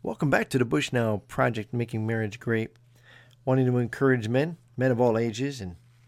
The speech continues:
marital status, to be in God's Word and to be pressing on with their relationship with God, and if they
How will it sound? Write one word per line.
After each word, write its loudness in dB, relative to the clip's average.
marital -2
status, -8
to -4
be 4
in 2
God's 0
Word 4
and -2
to -4
be -4
pressing -4
on -2
with -8
their -2
relationship -4
with -10
God, -2
and -8
if -12
they -8